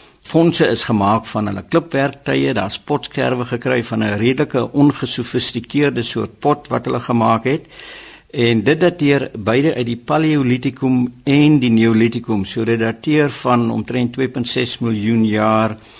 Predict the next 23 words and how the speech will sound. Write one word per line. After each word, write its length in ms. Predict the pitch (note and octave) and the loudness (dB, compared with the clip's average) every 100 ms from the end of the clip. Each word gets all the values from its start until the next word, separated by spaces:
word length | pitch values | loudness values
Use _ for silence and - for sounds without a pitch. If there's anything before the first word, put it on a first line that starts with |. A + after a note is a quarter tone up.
| - - _ | -20 -20 _
tot 220 | A#2 A2 | 0 0
ongeveer 720 | - B2 A#2+ A2+ - A#2 A2 | 2 0 0 -2 -2 0 0
drie, 380 | G2 A2+ A#2 A2+ | 0 0 2 0
vierduisend 640 | - A#2 A2+ G#2+ A2+ G#2 | -2 0 0 0 -2 -4
jaar 280 | G2+ G2+ F#2+ | -2 -2 -4
gelede 640 | - G#2 G#2+ B2+ G2+ F#2 - - - _ | -4 -4 2 2 2 -2 -8 -16 -20 _
het 440 | A2 C3 D3 - - _ - | 0 0 0 -8 -20 _ -8
daar 400 | A#2 A2 A2+ G#2+ | 0 2 2 2
mense 400 | G#2 G#2+ - G#2 | 2 0 -2 -6
gebly 600 | - G2 A2 A#2 E2+ E2+ - _ | -6 -2 0 2 -2 -8 -18 _
van 240 | - G#2+ | -8 -4
daai 280 | G2+ F#2+ G2+ | -2 0 -2
tyd 240 | G#2+ G2+ - | -4 -6 -8
af. 340 | - - - _ - - - - - - _ _ - | -10 -12 -20 _ -20 -20 -20 -20 -20 -20 _ _ -20
Van 220 | - B2+ | -6 -2
die 100 | B2 | 0
begin 540 | A#2+ - - F#3+ F3+ | -2 -2 0 2 0
van 540 | F3 C3+ B2+ B2 A#2 - - | 0 0 2 2 0 -4 -14
geskrewe 680 | - - - - E3 F#3 F3 | -14 -10 -6 0 2 2 0
geskiedenis 640 | B2 - C3+ B2+ B2 - | -6 -6 -4 -2 -4 -2
af 240 | D3+ D3 | -2 -2
is 140 | C3 A#2 | -6 -2
Marokko 640 | A2+ G#2+ A#2 D3+ D3 | 0 0 0 2 2